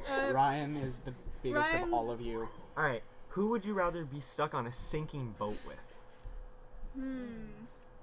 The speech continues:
Speaker 2: Who can I use as a life preserver?
Speaker 1: I would go with Ryan because Ryan and I did the lifeguarding course together. So if I drown, I know that
Speaker 2: Oh,
Speaker 1: they can
Speaker 2: wait.
Speaker 1: save me.
Speaker 2: I,
Speaker 3: Oh,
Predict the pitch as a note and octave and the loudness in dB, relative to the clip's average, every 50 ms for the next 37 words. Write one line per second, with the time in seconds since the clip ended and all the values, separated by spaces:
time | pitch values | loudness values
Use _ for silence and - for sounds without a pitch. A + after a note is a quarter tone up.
0 | - - - - - - - - - - - - E3+ F3+ E3 D3 C3+ - B2+ A#2 | -14 -10 -8 -8 -6 -6 -6 -8 -8 -10 -10 -10 -8 -8 -8 -8 -8 -8 -8 -8
1 | G#2 - - - - - - - - - - - - - - - - C4+ C#4 D#4+ | -8 -8 -10 -10 -8 -6 -6 -6 -6 -8 -8 -10 -10 -12 -8 -2 0 2 2 2
2 | F#4+ G#4 G4+ - G4 G4 G4 F#4+ F#4+ F#4+ - - B3+ B3+ C4 B3+ C4 B3+ B3+ A#3 | 2 0 -2 0 0 0 2 2 2 2 0 -2 -2 0 2 2 2 0 0 -2
3 | G3+ F3+ F#3 G#3+ A3+ - A#3+ A3+ - A#3+ A#3+ G#3+ G#3+ A3+ A3+ - - - - - | -4 -6 -8 -6 -4 -2 -2 -2 -2 0 0 0 -2 -2 -4 -6 -8 -10 -10 -6
4 | - A3+ A#3+ A#3+ B3 C4 C#4+ D4+ D#4 D#4 D#4+ D#4 D#4 D#4+ E4+ E4 E4+ D#4+ - - | -2 0 0 2 2 2 0 0 0 0 0 0 0 0 0 -2 -4 -6 -8 -8
5 | - C#4 C#4 B3 A#3 A3+ - B3 A#3 A#3 A3 G#3+ A3+ C4+ - - C#4 C#4 C#4+ C#4+ | -4 -4 -2 -2 -4 -4 -2 -2 -2 -2 -2 -4 -4 -4 -4 -2 0 0 0 -2
6 | D4 D#4 D4+ D4+ D4+ - - D#4 D4+ D4+ D#4 D#4 D4+ - - C#4 C4+ C4+ C#4 C4+ | -2 -4 -6 -6 -4 -2 0 0 0 0 -2 -4 -4 -4 -2 -2 -2 -2 -2 -2
7 | C4 B3+ A#3 A#3+ A#3 B3 C4 C4+ - A3 A3+ A3+ A3+ A3+ A#3 - D#4 D4+ - - | -2 -2 -2 -2 -2 -2 0 -2 -2 -2 -2 -2 -2 0 2 2 4 4 2 2
8 | A#3+ A#3 A3 - A3 G#3 G#3 - - G#3 - - - - - - F3 E3+ D3+ C3 | 2 0 0 -2 -2 -2 -2 0 0 -2 -2 -4 -6 -8 -8 -8 -8 -8 -6 -6
9 | A2+ A#2 B2 C3+ C#3 B2+ | -2 0 0 0 0 0